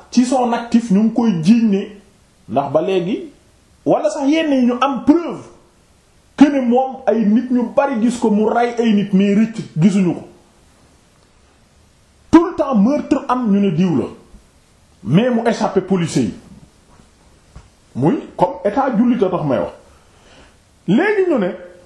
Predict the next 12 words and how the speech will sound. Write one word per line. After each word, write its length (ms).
waajooju 500
waajooju 420
benn 340
bés 380
policiers 440
yi 260
wala 320
gendarme 580
yi 80
daal 200
di 80
koy 200